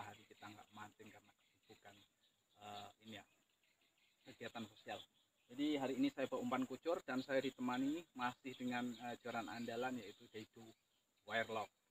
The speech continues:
eh, karbon solid, ya, dengan, eh, reel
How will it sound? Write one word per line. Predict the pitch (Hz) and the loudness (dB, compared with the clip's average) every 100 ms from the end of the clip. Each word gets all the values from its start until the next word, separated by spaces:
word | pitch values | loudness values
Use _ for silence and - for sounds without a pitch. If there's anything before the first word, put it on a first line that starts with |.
| 117 | -6
eh, | 113 | -4
karbon | 113 110 120 110 | -4 -6 -6 2
solid, | 127 127 | 2 2
ya, | 98 - _ _ - | -6 -18 _ _ -6
dengan, | 117 131 135 127 _ _ _ _ _ | 2 4 4 2 _ _ _ _ _
eh, | 127 131 131 131 135 131 - - - | -2 2 6 6 6 6 0 -18 0
reel | 147 156 | 4 4